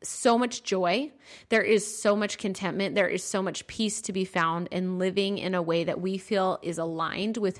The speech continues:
who we are. And thoughts of love about who we are in this moment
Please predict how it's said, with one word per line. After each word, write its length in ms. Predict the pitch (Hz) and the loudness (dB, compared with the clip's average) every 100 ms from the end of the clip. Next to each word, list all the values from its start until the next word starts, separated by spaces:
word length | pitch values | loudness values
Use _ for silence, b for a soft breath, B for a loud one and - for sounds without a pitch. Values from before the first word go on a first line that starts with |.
| - | -8
who 140 | - 202 | -2 -2
we 240 | 185 175 | 0 -2
are. 400 | - 151 147 175 - B B B B B B B | 0 2 0 -2 -14 B B B B B B B
And 180 | 196 190 | 0 4
thoughts 280 | 202 202 | 4 4
of 120 | 202 180 | 2 2
love 320 | 180 180 196 | 4 6 4
about 260 | 196 180 180 | 4 2 2
who 140 | 214 | 0
we 160 | 196 190 | 2 4
are 220 | 170 175 | 4 4
in 180 | 190 190 | 2 2
this 200 | 190 - | 0 0
moment 840 | 214 226 269 247 165 175 - - | 2 4 4 4 2 -2 -4 -10